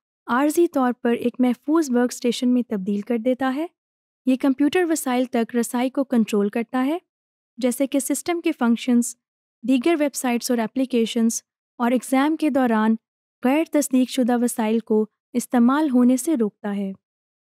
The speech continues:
नंबर फ़ाइव, वी यू एल एम एस।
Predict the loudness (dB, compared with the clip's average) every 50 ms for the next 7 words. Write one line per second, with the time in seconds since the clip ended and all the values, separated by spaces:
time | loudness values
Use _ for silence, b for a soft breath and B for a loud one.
0 | _ _ _ _ 0 2 4 4 4 4 2 0 -2 -4 -4 -4 -4 -6 -10 -14
1 | _ _ _ _ _ _ _ _ -2 0 0 2 2 2 2 2 2 0 -2 -2
2 | -2 -2 -2 -2 -2 -4 -6 -10 -12 -16 -18 -20